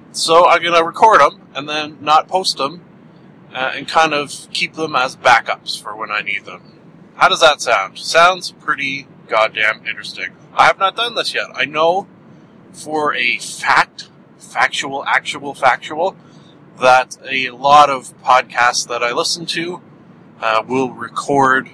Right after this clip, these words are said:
podcasts and then sort of keep them as backups, sort of, if you will. So, why not join the club? Since, uh, the week of Christmas, I only have to work.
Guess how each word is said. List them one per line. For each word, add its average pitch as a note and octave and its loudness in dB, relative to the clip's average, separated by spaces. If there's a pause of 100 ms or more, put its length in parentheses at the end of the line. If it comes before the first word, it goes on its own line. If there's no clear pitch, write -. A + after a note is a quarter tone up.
(140)
podcasts B2 2
and A#2 -16
then A2+ -12
sort A#2 -10
of G#2 -12
keep - -8
them A#2+ -8
as A2 -4
backups, A#2 0
sort E3+ -4
of, G#3 -16
if D#3 -16
you D#3 -14
will. G#3+ -2 (1040)
So, G#3 4 (640)
why C#3+ 2
not C3+ 2
join B2+ -6
the A2 -12
club? A2 -4
Since, - -4 (520)
uh, A#2 0 (120)
the B2+ -6 (420)
week D3 -4
of B2 -2
Christmas, - -2
I A#2 -2
only B2 -4
have B2 2
to - -18
work. A#2+ -4